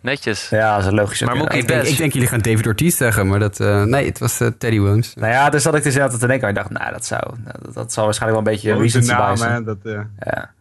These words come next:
Speaker 1: Het is wel echt indrukwekkend, hoor. Ik, ik bedoel, ik had dit niet echt, eh, van hem verwacht. En als je k-, gewoon kijkt naar zijn, eh, zijn statistieken op dit moment, hè, slaggemiddelde van drie vijfenvijftig, dertien home runs al, zesentwintig R B I's.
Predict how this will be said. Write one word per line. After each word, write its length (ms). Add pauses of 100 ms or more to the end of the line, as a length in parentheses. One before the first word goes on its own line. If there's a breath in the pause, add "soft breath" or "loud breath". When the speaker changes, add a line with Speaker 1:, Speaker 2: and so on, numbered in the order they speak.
(1200)
Speaker 1:
Het 120
is 80
wel 120
echt 160
indrukwekkend, 600
hoor. 140
Ik, 100
ik 180
bedoel, 240
ik 100
had 120
dit 140
niet 180
echt, 240
eh, 340
van 160
hem 120
verwacht. 320
En 80
als 160
je 80
k-, 140
gewoon 240
kijkt 260
naar 160
zijn, 300
eh, 180
zijn 160
statistieken 560
op 100
dit 140
moment, 360
hè, 140
slaggemiddelde 640
van 140
drie 200
vijfenvijftig, 680
dertien 320
home 260
runs 180
al, 120
zesentwintig 600
R 160
B 40
I's. 400